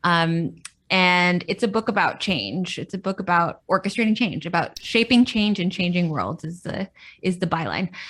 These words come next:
Um, and, uh, this book has helped me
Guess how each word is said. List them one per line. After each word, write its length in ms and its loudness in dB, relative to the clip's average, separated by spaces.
Um, 600 2
and, 680 4
uh, 500 4
this 260 0
book 340 0
has 340 0
helped 440 0
me 640 2